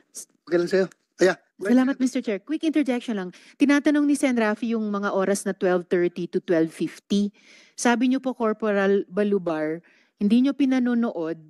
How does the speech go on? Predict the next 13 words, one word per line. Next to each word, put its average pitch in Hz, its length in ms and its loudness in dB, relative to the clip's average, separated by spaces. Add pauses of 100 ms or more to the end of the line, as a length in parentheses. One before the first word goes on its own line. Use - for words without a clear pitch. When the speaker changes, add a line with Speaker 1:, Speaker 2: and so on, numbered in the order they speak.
Speaker 1:
yung 185 160 -4
live 180 240 0
stream 196 400 -2
na 190 160 0
yon 165 400 -2 (240)
galing 160 240 0
sa 185 160 0
camera 170 400 0
dahil 165 400 0 (320)
kayo 190 240 2
gumagawa 175 560 -2
ng 156 80 -6
presentation. 147 960 -4